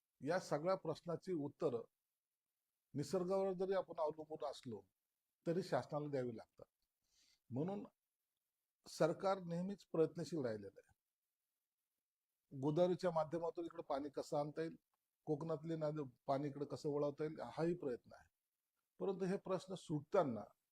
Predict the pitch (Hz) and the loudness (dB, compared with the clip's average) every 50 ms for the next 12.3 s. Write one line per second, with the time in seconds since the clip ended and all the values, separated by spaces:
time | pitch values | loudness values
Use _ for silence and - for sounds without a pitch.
0 | _ _ _ _ _ _ _ _ - 135 175 196 196 185 202 190 208 190 160 131 | _ _ _ _ _ _ _ _ -2 2 4 4 2 2 0 0 0 0 2 2
1 | 139 151 170 175 175 170 165 156 147 135 - _ 170 180 190 - - _ _ _ | 2 2 2 2 2 0 0 0 0 -2 -2 _ -8 -8 -8 -8 -12 _ _ _
2 | _ _ _ _ _ - 156 170 170 - 196 180 160 160 165 180 180 170 170 165 | _ _ _ _ _ -4 -4 -4 -2 -2 -2 0 0 0 0 -2 -2 -2 0 0
3 | 160 151 147 151 156 165 165 170 - _ _ - 190 180 185 196 190 151 120 104 | 2 0 0 -2 -6 -6 -6 -6 -8 _ _ 2 4 4 6 6 6 6 4 4
4 | - _ _ _ _ _ _ _ _ _ _ _ _ _ _ _ - - - 170 | 0 _ _ _ _ _ _ _ _ _ _ _ _ _ _ _ -4 2 2 2
5 | 160 170 - - 196 196 196 185 - - 202 202 190 160 151 143 147 160 160 170 | 2 2 0 0 2 2 2 0 0 0 0 0 2 4 4 4 4 2 -2 -4
6 | 170 170 190 190 185 160 156 147 147 151 156 160 156 160 160 180 175 - 170 160 | -4 -6 -6 -8 -8 -6 -6 -6 -4 -4 -4 -4 -4 -4 -4 -4 -4 -4 -4 -4
7 | - 165 160 - 139 135 - - - 175 185 196 185 165 151 139 139 135 117 110 | -2 -2 -2 -2 -2 -4 -6 -4 -4 -4 -2 -2 -2 -2 -2 -2 -2 -2 -4 -4
8 | - - - - - - _ _ _ _ _ _ _ _ _ _ _ 202 180 - | -8 -12 -16 -16 -16 -18 _ _ _ _ _ _ _ _ _ _ _ 0 0 2
9 | - 139 139 143 123 165 160 160 165 165 160 - 151 139 143 143 156 160 165 151 | 4 2 2 2 2 0 0 0 0 -2 -2 0 -2 -2 0 -2 -2 -2 -2 -2
10 | 160 160 160 165 143 147 143 - - 160 151 143 - - 160 143 151 151 - - | -2 -2 -2 0 -2 -2 -4 -4 -2 -2 -2 -2 -2 -4 -4 -4 -4 -6 -4 -4
11 | 180 175 156 - 165 143 151 - - 151 151 160 165 175 156 139 131 127 123 147 | -4 -4 -4 -2 -2 -2 -2 0 2 2 2 2 0 -2 -2 -2 -2 2 4 6
12 | 151 147 131 110 95 - | 6 6 4 2 -4 -6